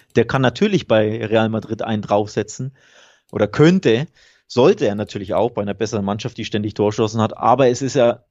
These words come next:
ja nicht klar, ob er überhaupt gesetzt sein wird. Er wurde ja eigentlich eher als, ne, zwei B-Lösung geholt und dass er jetzt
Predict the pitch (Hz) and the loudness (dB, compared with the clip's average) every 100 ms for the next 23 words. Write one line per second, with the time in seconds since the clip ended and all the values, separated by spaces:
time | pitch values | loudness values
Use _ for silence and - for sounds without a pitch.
0 | _ _ _ _ 117 120 123 123 - 120 | _ _ _ _ -2 0 0 -2 0 2
1 | 127 123 120 117 110 - 101 117 117 113 | 2 0 0 2 0 -2 -2 -2 -2 -4
2 | 98 95 98 104 101 104 98 95 - 98 | -4 -6 -6 -6 -2 0 2 0 -2 -4
3 | 92 98 98 - 101 98 - - 120 127 | -6 -2 -2 -2 -6 -8 -8 -2 0 -2
4 | _ - 104 98 110 113 104 95 101 98 | _ 2 2 4 2 2 0 -2 -2 -4
5 | 95 - _ _ 95 107 101 107 127 131 | -8 -18 _ _ -4 0 4 4 4 0
6 | _ _ - - - _ _ - 110 110 | _ _ -20 -20 -20 _ _ -2 2 2
7 | 117 101 101 104 - - | 2 0 0 -6 -14 -18